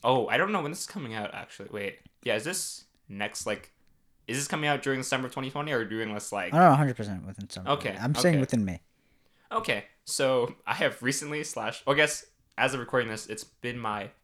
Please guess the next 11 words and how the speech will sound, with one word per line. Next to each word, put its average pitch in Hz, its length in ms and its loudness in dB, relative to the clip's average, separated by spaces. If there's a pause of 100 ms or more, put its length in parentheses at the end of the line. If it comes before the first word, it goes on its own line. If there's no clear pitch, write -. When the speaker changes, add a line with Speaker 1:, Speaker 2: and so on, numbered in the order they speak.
(260)
Speaker 1:
I've 113 200 -8 (160)
worked 117 180 -8
at 110 60 -2
Walmart 110 240 -2
for - 140 -6
about 98 220 -4 (200)
one, 156 440 -10
one 156 120 -10
week 311 160 -10
now? 330 200 -12 (340)
Speaker 2:
Yeah. 123 140 -6